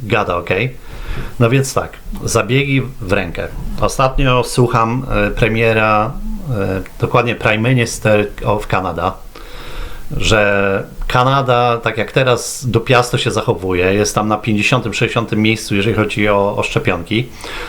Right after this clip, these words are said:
to nagle premier się poderwał Kanady i mówi: „O, ja rozmawiałem z Pfizerem”, to jest ta firma, co tam, co ma te, te zabiegi w rękę, i mówi: „Ja z nimi rozmawiałem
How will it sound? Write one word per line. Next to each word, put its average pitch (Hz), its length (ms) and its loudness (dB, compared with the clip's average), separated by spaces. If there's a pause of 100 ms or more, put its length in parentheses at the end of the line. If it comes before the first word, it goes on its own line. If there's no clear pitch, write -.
(140)
to 117 100 4
nagle 123 480 2
premier 120 540 0
się - 140 -2
poderwał 98 720 0
Kanady 98 680 0
i 120 180 0
mówi: 101 500 2
„O, 165 300 4
ja 120 140 4
rozmawiałem 117 540 2
z - 100 -8
Pfizerem”, 107 640 2
to 104 160 0
jest 98 140 -4
ta 95 80 0
firma, 107 340 0
co 101 120 -2
tam, 98 280 0 (460)
co 101 200 2
ma 98 180 2
te, 92 1120 0 (200)
te 101 100 2
zabiegi 98 440 0
w 85 60 -2
rękę, 98 380 0 (840)
i 123 80 4
mówi: 113 220 4
„Ja 120 180 4
z 123 80 0
nimi 131 180 4
rozmawiałem 113 760 2